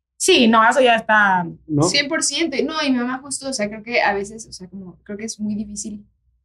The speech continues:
Speaker 3: a veces pedir perdón, ¿no? Pedir disculpas con respecto a cosas que uno la cajeteó, que no hizo bien, que lo que sea.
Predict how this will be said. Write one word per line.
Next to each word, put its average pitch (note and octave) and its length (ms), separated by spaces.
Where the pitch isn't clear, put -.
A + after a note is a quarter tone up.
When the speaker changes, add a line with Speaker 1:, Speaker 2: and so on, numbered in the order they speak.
Speaker 3:
a G3+ 120
veces A3+ 180
pedir G#3 260
perdón, G3 320
¿no? A3 220
Pedir G3 240
disculpas G3+ 540
con F3 100
respecto F#3 380
a F#3+ 40
cosas F#3+ 280
que F#3 80
uno F3+ 120
la E3+ 120
cajeteó, F#3+ 560
que F3+ 120
no F3 120
hizo - 180
bien, G3+ 360
que D3+ 120
lo D3+ 100
que F3 140
sea. F#3+ 340